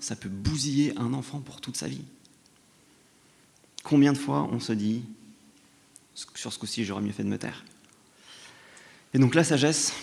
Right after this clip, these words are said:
peut-être qu'elle nous encourage parfois à moins parler, à plus écouter, à plus chercher à comprendre pour mieux pouvoir aider. Parfois, la sagesse, elle nous enseigne aussi de pas dire. Pourquoi ? Verset quatorze, parce qu'en fait,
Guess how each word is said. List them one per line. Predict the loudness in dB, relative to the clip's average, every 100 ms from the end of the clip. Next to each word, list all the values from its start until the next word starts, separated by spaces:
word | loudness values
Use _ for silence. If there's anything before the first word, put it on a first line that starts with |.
| -4
peut-être | 0 0 2
qu'elle | 2
nous | 4 4
encourage | 0 2 0 0 -2
parfois | -4 0 -2 -2 -10 -6
à | 0
moins | 4 4 4
parler, | 2 0 0 -4 -14 -20 -20 -20 -20 -20 -20 -20 -14 -10
à |
plus | -2 0 0 2
écouter, | 0 0 2 2
à | 2
plus | -2
chercher | -2 -2 0
à | 0
comprendre | 2 0 4 0 2
pour | 2
mieux | 4 4
pouvoir | 0 0 0 -2 -4
aider. | 0 0 0 -6 -18 -20 -20 -20 _ _ _ _ -20 -20 -14
Parfois, | -4 2
la | 2
sagesse, | 2 0 0 -2
elle | -4
nous | -4
enseigne | -6 -8 -12 -4 -2 -2
aussi | -2 -4 -4 -6 -12 -20 -20 -20 _ _
de | -2
pas | 4 4
dire. | 2 -6 -6
Pourquoi ? | -10 -4 -6 -6 -18 -20 -20 -10
Verset | -8 -6 -6
quatorze, | -4 -4 -6 -8 -16 -20 -20 -20 -20 -12
parce | -6
qu'en | -4
fait, | -2 -4